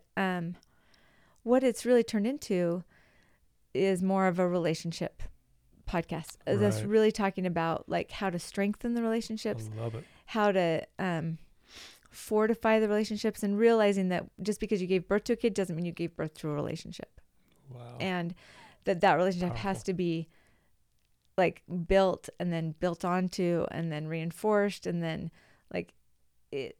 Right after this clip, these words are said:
Speaker 1: it's ever growing.
Speaker 2: Right.
Speaker 1: And, um, I don't think I thought that. I thi-, I thought that the relationship just came with the last name.
Speaker 2: Right. Wow.
Speaker 1: You
Speaker 2: That's
Speaker 1: know?
Speaker 2: powerful. What is your podcast and how would someone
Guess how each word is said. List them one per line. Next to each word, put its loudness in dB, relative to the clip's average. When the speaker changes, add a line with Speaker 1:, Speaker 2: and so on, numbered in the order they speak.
Speaker 1:
it's -2
ever 2
growing. -8
Speaker 2:
Right. -4
Speaker 1:
And, 0
um, -6
I -4
don't -4
think -6
I -2
thought -6
that. -10
I -6
thi-, -4
I 0
thought 2
that -4
the -4
relationship 0
just -6
came -4
with -8
the -6
last -6
name. -8
Speaker 2:
Right. -4
Wow. -12
Speaker 1:
You -6
Speaker 2:
That's -4
Speaker 1:
know? -6
Speaker 2:
powerful. -6
What 4
is 4
your 2
podcast -2
and -4
how -2
would -2
someone -4